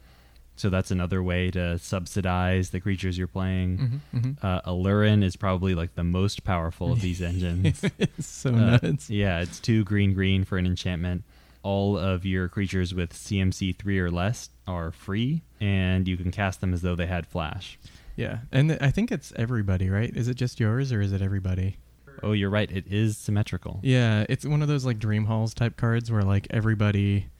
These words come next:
Speaker 2: gets it, but, like, y-, you know, you're
Speaker 1: Mm-hmm. Somebody
Speaker 2: <laughs>
Speaker 1: can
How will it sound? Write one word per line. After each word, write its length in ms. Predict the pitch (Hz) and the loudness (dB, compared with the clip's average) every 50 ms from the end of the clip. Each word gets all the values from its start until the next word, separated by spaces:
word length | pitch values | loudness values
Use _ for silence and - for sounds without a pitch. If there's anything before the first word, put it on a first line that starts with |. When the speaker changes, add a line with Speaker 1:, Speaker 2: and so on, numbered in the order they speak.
| - - - - _ - - - 117 | -20 -20 -20 -20 _ -20 -16 -2 2
Speaker 2:
gets 240 | 120 104 - - - | 2 2 2 2 0
it, 240 | 113 113 - - - | 0 0 0 -2 -2
but, 220 | - 113 - - | -2 -2 0 0
like, 420 | 117 110 98 92 95 - - - - - _ _ - _ - - | 0 0 2 0 0 -2 -6 -12 -14 -16 _ _ -20 _ -20 -18
y-, 220 | 226 247 294 359 359 - - | -12 -8 -8 -8 -8 -10 -10
you 180 | - 330 160 131 | -6 -4 -2 0
know, 360 | 113 104 98 - 110 113 127 - | 0 -2 -2 -4 -8 -10 -12 -10
you're 320 | - 151 - - 120 123 120 | -6 -4 -2 0 0 0 0
Speaker 1:
Mm-hmm. 600 | - - - - 101 92 92 92 90 90 90 - | 0 0 0 2 0 0 0 0 -2 -2 -2 0
Somebody 640 | - 135 123 131 127 131 131 117 117 113 110 104 101 | 4 6 8 8 10 10 10 10 10 8 8 6 4
Speaker 2:
<laughs> 20 | |
Speaker 1:
can 280 | - - 107 98 101 95 | 2 2 2 2 2 0